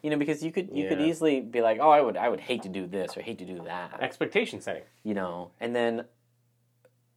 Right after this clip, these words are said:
Speaker 1: the worst is if you, like, are really, you really wa-, genuinely wanna do something, and you're like,
Speaker 2: Yeah.
Speaker 1: "Oh, that's totally not what I thought it was gonna
Speaker 2: Mm.
Speaker 1: be." I always really liked, uh, Dirty Jobs, Mike Rowe.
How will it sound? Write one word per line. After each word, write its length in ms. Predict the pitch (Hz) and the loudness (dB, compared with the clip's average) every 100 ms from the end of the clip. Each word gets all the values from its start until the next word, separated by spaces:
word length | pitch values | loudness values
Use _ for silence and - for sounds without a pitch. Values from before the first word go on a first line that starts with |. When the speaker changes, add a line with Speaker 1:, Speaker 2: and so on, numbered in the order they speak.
| _ | _
Speaker 1:
the 140 | 117 117 | 0 0
worst 480 | 113 131 165 156 | 6 8 8 4
is 120 | 220 185 | 0 -2
if 160 | - 101 | -2 -2
you, 80 | 95 | 0
like, 220 | 90 87 | 0 -2
are 100 | 87 | -4
really, 400 | 101 127 90 73 _ _ | -2 -2 -4 -6 _ _
you 140 | 101 101 | -8 -2
really 240 | 131 107 | 0 0
wa-, 320 | 87 87 - | -4 -8 -10
genuinely 640 | 98 - 107 113 107 92 | -10 -8 -6 -4 -4 -6
wanna 340 | 87 87 95 87 | -6 -6 -6 -6
do 200 | 85 87 | -8 -10
something, 480 | - - - - - | -10 -14 -18 -20 -20
and 80 | - | -18
you're 100 | - | -14
like, 180 | 110 107 104 | -12 -10 -10
Speaker 2:
Yeah. 60 | 101 | -14
Speaker 1:
"Oh, 280 | - - - | -16 -16 -18
that's 200 | - - | -20 -20
totally 340 | - - 147 202 | -20 -20 -18 -18
not 220 | - - | -18 -18
what 140 | - | -18
I 40 | - | -18
thought 260 | - - - | -16 -14 -14
it 60 | 110 | -10
was 80 | 104 | -8
gonna 120 | 101 101 | -6 -6
Speaker 2:
Mm. 80 | 98 | -8
Speaker 1:
be." 260 | 95 - _ _ _ _ _ _ _ _ _ _ _ _ _ - | -14 -20 _ _ _ _ _ _ _ _ _ _ _ _ _ 0
I 140 | 147 | 6
always 300 | 170 208 208 | 8 8 6
really 320 | 127 120 135 143 | 2 2 4 4
liked, 540 | 120 110 110 - - _ | 4 2 0 -8 -20 _
uh, 440 | 98 95 92 85 71 - - | -2 0 0 -2 -6 -8 -2
Dirty 280 | 104 98 | 0 0
Jobs, 520 | 92 95 80 85 - 98 | -4 -8 -10 -14 -14 -8
Mike 260 | 107 - | -8 -8
Rowe. 280 | - 65 117 | -12 -14 -16